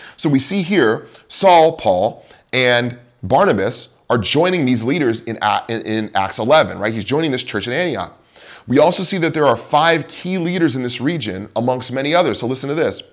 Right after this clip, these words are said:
Acts chapter thirteen, verse one. "Now there were in the church at Antioch prophets and teachers, Barnabas,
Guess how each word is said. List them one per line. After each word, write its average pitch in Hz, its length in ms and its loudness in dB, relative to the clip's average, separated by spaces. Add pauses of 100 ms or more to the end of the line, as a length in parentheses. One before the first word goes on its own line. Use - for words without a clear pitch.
Acts 135 220 -2
chapter 143 340 -4
thirteen, 123 380 -6
verse 110 220 -4
one. 131 260 -4 (1080)
"Now 139 240 2
there 175 100 4
were 170 220 2
in 160 200 -2
the 185 80 0
church 127 360 0
at 120 80 -4
Antioch 104 500 -2
prophets 147 460 -2
and 135 100 -6
teachers, 85 320 -8 (220)
Barnabas, 175 800 -2